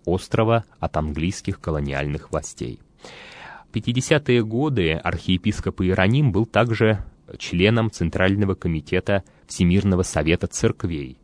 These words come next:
и проявил себя активным экуменическим деятелем. Иероним представлял Элладскую церковь на различных межхристианских совещаниях в странах Западной Европы, Америки, странах Африки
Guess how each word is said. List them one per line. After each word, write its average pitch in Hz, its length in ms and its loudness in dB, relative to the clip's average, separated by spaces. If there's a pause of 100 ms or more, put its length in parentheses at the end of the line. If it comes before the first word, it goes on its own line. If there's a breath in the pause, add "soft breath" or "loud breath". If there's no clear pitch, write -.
и 107 280 -4 (120)
проявил 85 440 -2
себя 82 300 0
активным 104 580 2 (220 loud breath)
экуменическим 87 880 0
деятелем. 76 720 -2 (1080 loud breath)
Иероним 123 480 4
представлял 117 720 2 (120)
Элладскую 98 560 2
церковь - 440 -2
на 85 100 -2
различных 92 680 -2
межхристианских 98 1000 0
совещаниях 101 720 -6
в - 60 -18
странах 80 600 -2 (100)
Западной 90 480 0
Европы, 73 720 -6 (160)
Америки, 80 800 -2
странах 110 540 0
Африки 76 640 -6